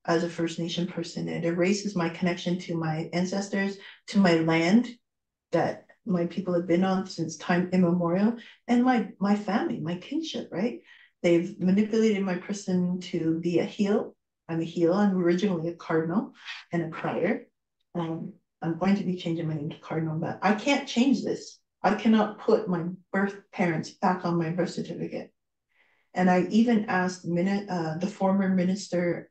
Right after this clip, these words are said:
of Indian Affairs, uh, Carolyn Bennett, if she would help us to change our birth certificates. And she said, "Well, why can't your birth parents adopt you?"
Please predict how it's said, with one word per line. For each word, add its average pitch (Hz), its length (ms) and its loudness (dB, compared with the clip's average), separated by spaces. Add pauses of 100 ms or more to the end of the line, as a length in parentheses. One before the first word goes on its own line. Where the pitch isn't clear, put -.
of 180 120 -2
Indian 180 240 0
Affairs, 190 680 -2 (440)
uh, - 160 -6
Carolyn 170 500 -2
Bennett, 202 460 2 (200)
if 202 400 -2
she - 200 -2
would 190 160 4
help - 340 -4
us - 440 -10 (460)
to 180 440 2
change 202 240 2
our 175 120 4
birth 214 200 0
certificates. 175 560 -6
And 170 120 -4
she - 120 -6
said, 202 200 -4
"Well, 185 180 -4
why 208 140 0
can't 214 320 -2
your 175 100 -2
birth 190 260 -4
parents 175 320 -6
adopt 190 380 -6
you?" - 180 -12